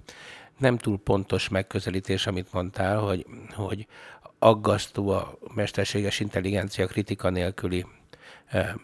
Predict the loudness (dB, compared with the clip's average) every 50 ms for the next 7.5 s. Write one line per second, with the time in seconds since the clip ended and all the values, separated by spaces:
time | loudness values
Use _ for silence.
0 | -14 -14 -12 -12 -10 -10 -10 -12 -12 2 4 6 6 6 4 4 2 2 2 4
1 | 2 2 2 2 0 0 2 2 2 4 4 4 4 4 4 2 2 4 4 4
2 | 4 4 4 4 4 4 4 2 -2 -12 -20 -18 -20 -20 -10 -2 0 4 6 8
3 | 8 8 6 4 0 -2 -6 _ _ _ _ _ _ _ _ 2 2 2 2 0
4 | -2 -4 _ 4 4 6 6 4 2 4 4 6 6 6 6 4 2 2 0 2
5 | 4 4 4 4 4 2 0 0 0 -4 -4 -4 -4 -4 -4 -4 -4 -4 -4 -6
6 | -8 -8 -10 -10 -12 -14 -2 0 0 0 0 -2 0 0 0 0 2 2 0 0
7 | 0 0 0 2 4 4 4 2 0